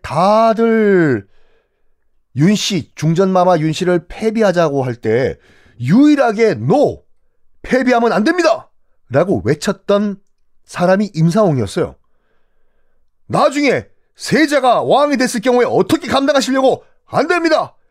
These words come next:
중전마마 윤 씨를 패비하면 안 됩니다!" 라고 했다가 찍혀서 쫓겨났잖아요,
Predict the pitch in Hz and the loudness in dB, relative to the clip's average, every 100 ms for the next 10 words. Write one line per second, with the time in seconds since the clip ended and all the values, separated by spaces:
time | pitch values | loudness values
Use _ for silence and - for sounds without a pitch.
0 | _ - 349 320 277 247 233 226 175 233 | _ -2 0 0 0 0 2 0 0 -2
1 | 233 233 - 277 262 262 247 247 349 359 | 0 -2 -2 -2 0 0 -2 -2 -2 -2
2 | 330 277 240 - _ _ _ _ _ _ | 0 0 -2 -6 _ _ _ _ _ _
3 | _ _ _ _ 117 160 226 269 262 240 | _ _ _ _ -2 0 0 -2 -2 -2
4 | 226 - 285 247 - - 247 269 202 131 | -4 -4 -6 -6 -6 -8 -4 -2 0 -2
5 | 101 71 | -4 -8